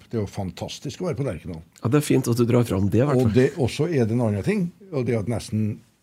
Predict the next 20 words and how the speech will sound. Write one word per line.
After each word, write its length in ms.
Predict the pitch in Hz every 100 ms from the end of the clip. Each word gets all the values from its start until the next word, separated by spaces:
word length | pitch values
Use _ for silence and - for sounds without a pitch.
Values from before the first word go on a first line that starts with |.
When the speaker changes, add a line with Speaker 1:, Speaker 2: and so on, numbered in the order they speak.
| -
Speaker 1:
mer 480 | 120 113 110 120 185
imponerende 580 | 196 175 165 95 85 110
er 80 | 120
hva 100 | 104
de 140 | 98 92
gjør 80 | 107
på 60 | 104
bortebane. 560 | - 90 85 80 107 139 _ _ _ _ _ _ _ _ -
Altså, 140 | 101
du 80 | 113 98 -
hører 320 | 131 135 80
jo 140 | 101 120
faktisk 460 | 127 - 107 -
Kjernen 480 | 117 120 82 90 127 - _ _ _
over 440 | - 104 85 82 110 123 151 131 135 -
hjemmepublikum 840 | 117 123 127 90 98 71 76 98 107
omtrent 460 | 113 117 - 107
på 80 | -
alle 240 | - 113 90
stadioner 400 | 117 82 78